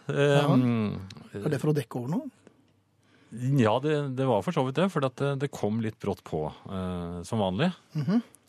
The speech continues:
Speaker 2: Eh, jeg forventet vel, eh, jeg kom på, nå kommer han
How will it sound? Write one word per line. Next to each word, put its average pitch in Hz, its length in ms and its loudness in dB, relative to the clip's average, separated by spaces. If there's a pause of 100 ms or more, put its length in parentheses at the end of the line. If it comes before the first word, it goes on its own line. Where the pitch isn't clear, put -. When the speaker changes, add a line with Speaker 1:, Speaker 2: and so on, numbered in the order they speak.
(120)
Speaker 2:
Eh, 104 540 -8 (360)
jeg 110 160 -6
forventet 95 480 -4
vel, 110 240 -6
eh, 107 460 -6 (480)
jeg 127 100 -4
kom 170 240 0
på, 170 220 0 (420)
nå 123 80 -2
kommer 127 240 0
han 131 80 0